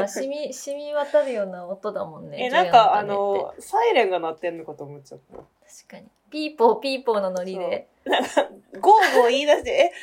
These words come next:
Speaker 2: 「え、なんで、このゴーは何？」って、<laughs> ちょっと今マジで。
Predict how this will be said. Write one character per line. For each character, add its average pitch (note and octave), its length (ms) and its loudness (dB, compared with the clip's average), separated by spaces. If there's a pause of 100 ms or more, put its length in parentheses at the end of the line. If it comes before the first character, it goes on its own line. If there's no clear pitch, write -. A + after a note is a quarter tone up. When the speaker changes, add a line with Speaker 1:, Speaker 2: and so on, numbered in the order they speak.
(160)
Speaker 2:
「え、 - 20 -10
な G#4 120 -2
ん G4 80 -10
で、 - 60 -16
こ - 220 -4
の F4+ 160 2
ゴ F#4+ 240 2
ー - 40 6
は C4 100 6
何？」 A#3+ 400 -4
っ - 20 -20
て、 F4+ 140 -8
<laughs> C4 340 -4
ち - 80 -4
ょ B3 60 2
っ - 20 -4
と - 160 -6
今 G#3 140 -2
マ G#3+ 160 0
ジ F#3+ 140 -18
で。 E3+ 260 -8